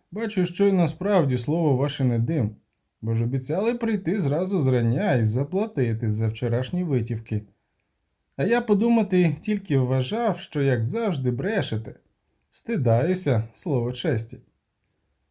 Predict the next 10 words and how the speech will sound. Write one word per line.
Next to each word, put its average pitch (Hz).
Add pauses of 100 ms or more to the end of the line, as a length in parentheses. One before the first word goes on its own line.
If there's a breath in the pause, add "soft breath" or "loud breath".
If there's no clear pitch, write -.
(100)
«Зовсім 226
не 226
треба 226
тобі 170
соромитися, 220 (420)
добрий 151
чоловіче», 175 (680)
сказав 120
безтурботно 131
Трубадур. 123